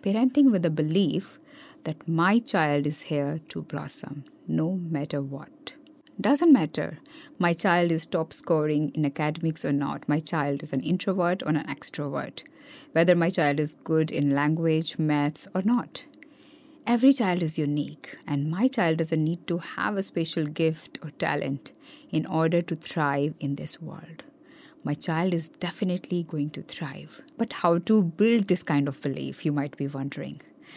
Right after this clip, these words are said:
So I would say, look at your own example. How much your parents had,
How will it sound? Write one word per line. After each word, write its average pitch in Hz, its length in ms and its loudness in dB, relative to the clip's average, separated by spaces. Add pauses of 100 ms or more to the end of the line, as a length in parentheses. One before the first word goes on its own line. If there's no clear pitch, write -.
(180)
So - 200 2
I 311 120 6
would 403 160 2
say, 165 240 2
look 226 220 4
at 294 140 4
your 226 120 6
own 170 140 4
example. 143 560 -2 (480)
How 285 160 2
much 196 300 4
your 165 100 2
parents 165 560 -2
had, - 440 -8